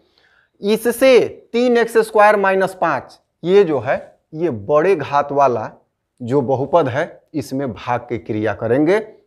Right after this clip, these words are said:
और भागफल प्राप्त करेंगे। इसके बाद अगला प्रोसेस, थोड़ा सा लंबा जरूर है, step by step समझिएगा, बिल्कुल ही कॉम्प्लिकेटेड नहीं है। ये प्रश्न एक दो बार परीक्षा में पूछा भी जा चुका है,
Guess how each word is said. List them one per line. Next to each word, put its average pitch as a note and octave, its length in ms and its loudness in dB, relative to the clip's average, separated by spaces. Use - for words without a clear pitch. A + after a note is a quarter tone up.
और B2+ 220 -2
भागफल A2+ 480 -2
प्राप्त - 600 -4
करेंगे। A2 380 -10
इसके D#3+ 260 -4
बाद G#3 320 0
अगला B2+ 280 -2
प्रोसेस, - 500 -14
थोड़ा G3 220 6
सा G#3 300 0
लंबा D#3 420 2
जरूर D3+ 320 -2
है, F3+ 120 -4
step F#3 440 -2
by E3 120 2
step E3+ 220 -2
समझिएगा, D#3 640 -2
बिल्कुल C#3 460 -2
ही D3+ 120 -4
कॉम्प्लिकेटेड B2 720 -6
नहीं A2+ 360 -6
है। G#2+ 200 -16
ये D#3 180 2
प्रश्न D#3 500 -2
एक B2+ 200 -4
दो B2+ 100 -2
बार C3 180 2
परीक्षा A#2 400 -6
में D#3 160 -4
पूछा C3 300 -4
भी A2 160 -6
जा G2+ 140 -10
चुका - 300 -18
है, - 180 -18